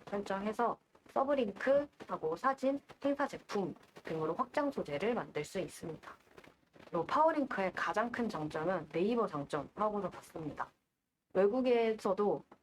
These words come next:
네이버의 맛집을 검색해서 가면 거기에는 한국인들밖에 없잖아요. 그런 것처럼 이제 대한민국 사람이라면 누구나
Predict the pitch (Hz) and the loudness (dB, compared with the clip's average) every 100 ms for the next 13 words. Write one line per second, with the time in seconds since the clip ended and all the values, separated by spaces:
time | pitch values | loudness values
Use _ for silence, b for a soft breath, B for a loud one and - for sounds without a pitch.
0 | _ 180 240 269 254 233 151 - 196 185 | _ 2 4 4 4 4 0 -2 0 0
1 | 180 160 180 - 220 220 196 143 151 175 | 0 -2 -4 -4 -4 -4 -2 -2 0 0
2 | - - - _ - 160 170 165 170 254 | -4 -12 -20 _ -4 -2 0 0 0 2
3 | 302 311 269 196 156 - - - - - | 2 2 2 2 -2 -4 -12 -20 -4 -4
4 | - 160 156 160 147 143 170 151 B B | 2 2 2 0 0 2 2 2 B B
5 | B - 220 226 208 185 196 202 214 151 | B -2 0 2 0 2 4 2 2 0
6 | - - 196 233 233 247 311 285 202 175 | 0 0 2 2 2 2 2 4 2 2
7 | 202 202 - - 185 214 233 | 0 0 -4 -6 0 2 2